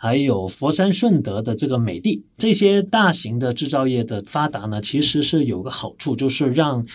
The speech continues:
整个大湾区的整体的制造业的供应链，无论是上游还是下游，都非常非常的发达。那这也提供了一个很好的一个土壤，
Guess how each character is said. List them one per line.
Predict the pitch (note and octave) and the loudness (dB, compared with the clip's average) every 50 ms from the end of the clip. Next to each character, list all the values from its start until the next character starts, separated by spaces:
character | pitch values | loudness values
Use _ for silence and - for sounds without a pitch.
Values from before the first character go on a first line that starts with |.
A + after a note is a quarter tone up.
| - - - | -18 -18 -10
整 | - - G#2+ | -6 -4 -2
个 | G#2 B2+ C3 | 0 0 0
大 | - F#3+ F3 | 2 2 2
湾 | D#3 D#3 D#3 E3+ F3 | 2 2 2 0 0
区 | E3+ - - G#3 F3+ | 0 0 -2 0 2
的 | F3+ C#3+ | 2 0
整 | - - B2+ G2+ C3+ F#3+ | 0 -2 -2 0 0 0
体 | F#3 F#3 - A#2+ G2 | 0 0 -2 -4 -4
的 | G2+ A#2 G#2 G2 | -2 -4 -6 -4
制 | - - D3+ | -2 -2 -2
造 | - C#3+ C3 | 0 0 0
业 | C3+ C3 | 0 0
的 | B2 A#2+ | 0 -2
供 | A#2 - D#3+ F#3 A3 | -2 0 2 4 4
应 | A3 E3+ B2+ | 4 4 4
链， | B2+ C#3 A#2+ F#2 G#2 G#2+ | 2 0 -2 -4 -6 -4
无 | A2 C3 | -2 0
论 | D3+ D3 | 0 0
是 | C3 - C#3 | 0 -2 -2
上 | B2+ - F3 D3 B2 | -2 0 0 0 0
游 | A#2 A2 G#2+ | -2 -2 -4
还 | A2 | -4
是 | A2+ G#2 A2 | -4 -4 -4
下 | - - D3 B2 G#2+ | -4 -2 -2 -2 -2
游， | G2+ F#2+ F2+ F#2+ G2 - - - - _ | -2 -2 -4 -6 -8 -10 -14 -20 -20 _
都 | _ C#3+ C#3+ C#3+ | _ -2 -2 0
非 | C#3+ D#3+ D3+ D3+ | 2 2 2 2
常 | D3 A#2+ G2+ G#2+ | 2 2 -2 -2
非 | G#2+ B2 A#2+ | 0 0 0
常 | A#2 - G#2+ G2+ | 0 0 -2 -4
的 | F#2+ F#2+ | -6 -6
发 | - - A2+ A2+ A2+ | -4 -4 -2 -2 -4
达。 | - F2 F2 F#2+ G2 - - - - _ | -4 -8 -12 -14 -14 -16 -20 -20 -8 _
那 | - E3 D3 | 0 2 2
这 | D3 F#3 F#3+ | 4 6 6
也 | F3 B2 - | 6 6 4
提 | - - - B2 A#2+ | 2 -2 -2 0 0
供 | B2 D#3 E3+ E3+ | 2 2 2 2
了 | E3 C#3 | 2 2
一 | A#2+ A#2+ | 0 0
个 | C3+ | -2
很 | A#2 - - G#2+ B2 E3 | -4 -4 -2 0 0 0
好 | E3 - - A2 E2+ F2 | 0 -2 -6 -8 -8 -8
的 | F2+ G2+ F#2+ | -10 -8 -8
一 | G2+ G2+ | -8 -8
个 | G2+ - B2 A2+ G#2 G2+ G2 F#2+ | -8 -6 -6 -4 -4 -4 -6 -6
土 | F#2 - - B2 C3+ D#3 | -8 -8 -2 0 2 2
壤， | E3 B2 | 2 2